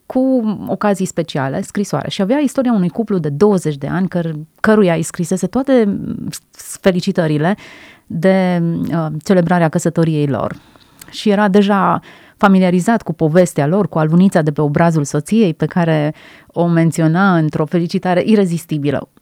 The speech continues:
Undeva simți ironia, uh, în contextul în care nu-ți mai găsești cuvintele pentru a-ți construi propria poveste de dragoste, apelezi la,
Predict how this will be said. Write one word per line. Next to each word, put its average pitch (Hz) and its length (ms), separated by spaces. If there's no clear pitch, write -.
Undeva 214 400
simți 214 440
ironia, 175 640
uh, 160 440
în 190 120
contextul 202 460
în 190 120
care 170 600
nu-ți 196 240
mai 214 100
găsești 175 280
cuvintele 170 440
pentru 160 260
a-ți 156 120
construi 165 340
propria 160 320
poveste 151 380
de 143 100
dragoste, 143 500
apelezi 180 440
la, 175 240